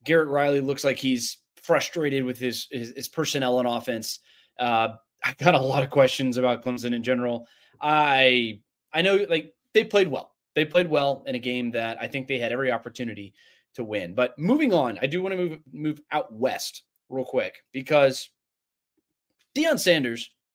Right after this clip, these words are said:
oh my God, man. Like, that was as bad of a skull dragging as I have seen in a very long time. And Dan Lanning, we wanna talk about fired up comments. Dan Lanning had some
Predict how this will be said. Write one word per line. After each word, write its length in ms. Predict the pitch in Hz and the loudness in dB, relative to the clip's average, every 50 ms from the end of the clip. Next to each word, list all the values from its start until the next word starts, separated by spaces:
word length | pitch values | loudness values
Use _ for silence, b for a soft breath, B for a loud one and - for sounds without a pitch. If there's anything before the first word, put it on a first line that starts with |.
| _ _ _ _ _ _ _ _ _ _ _ _ _ _ _ _ _ _ _ _ _ _ _ - | _ _ _ _ _ _ _ _ _ _ _ _ _ _ _ _ _ _ _ _ _ _ _ 8
oh 180 | 262 262 262 240 | 10 10 10 10
my 260 | 180 156 131 113 101 | 6 2 0 0 -4
God, 560 | 87 - - 151 160 147 123 101 90 82 82 | -6 -4 -2 0 0 2 0 -2 -2 -4 -8
man. 380 | - 98 101 98 98 98 98 - _ _ _ - | -6 -6 -4 -4 -6 -8 -12 -14 _ _ _ -2
Like, 260 | 185 170 165 151 - | 0 0 0 4 4
that 200 | 240 277 302 277 | 2 4 4 4
was 360 | 247 208 180 160 139 - - _ _ _ - | 4 4 4 4 2 -2 -8 _ _ _ -4
as 400 | 156 180 196 208 196 180 - - _ _ _ _ _ _ | -2 0 0 0 0 -2 -4 -10 _ _ _ _ _ _
bad 440 | - 151 135 - 170 175 202 226 247 | -16 -6 4 6 6 6 6 4 2
of 60 | 240 | 2
a 60 | 202 156 | 2 0
skull 520 | - - - - - - 180 165 165 160 | -2 -2 -2 -2 -2 0 0 0 0 0
dragging 580 | 131 127 127 110 98 95 92 101 95 90 90 - _ _ _ _ _ _ _ _ _ - | -4 -2 -2 0 0 -2 -4 -6 -12 -14 -14 -18 _ _ _ _ _ _ _ _ _ 0
as 240 | 156 160 165 165 147 | 4 4 4 4 4
I 140 | 165 175 175 | 4 4 4
have 120 | 165 160 | 4 2
seen 420 | 160 - - - 190 196 190 185 170 | -2 -6 -8 -8 -6 -6 -4 -2 -2
in 120 | 151 135 | 0 -2
a 40 | 127 | -2
very 400 | 113 113 127 165 185 185 170 156 | -4 -4 -6 -2 0 0 0 0
long 240 | 143 139 131 120 117 | -2 -2 -4 -4 -6
time. 420 | 117 139 131 117 107 104 98 98 101 - | -6 -6 -6 -6 -6 -8 -10 -10 -12 -10
And 220 | 135 139 131 131 | -8 -8 -6 -4
Dan 220 | - 269 302 285 240 | -4 -2 -2 0 -2
Lanning, 300 | 220 214 202 165 139 131 | 0 0 0 0 0 -2
we 100 | 170 226 | -2 -2
wanna 160 | 277 269 185 | -2 -4 0
talk 160 | - 202 175 | 0 0 0
about 180 | 175 131 - - - _ - | 0 -2 -2 -8 -18 _ -6
fired 260 | 185 175 180 180 165 | -2 2 2 2 2
up 140 | 156 - - | 0 -4 -6
comments. 540 | - 143 131 131 135 147 - 170 - - _ _ _ _ _ _ _ _ _ _ 143 | -8 -8 -8 -6 -6 -6 -8 -8 -10 -14 _ _ _ _ _ _ _ _ _ _ 0
Dan 260 | 139 202 277 285 240 | 4 4 6 6 4
Lanning 260 | 202 196 196 180 151 | 2 2 2 2 2
had 200 | 135 139 139 135 | 0 0 -2 -2
some 240 | - 135 113 110 | -4 -8 -8 -8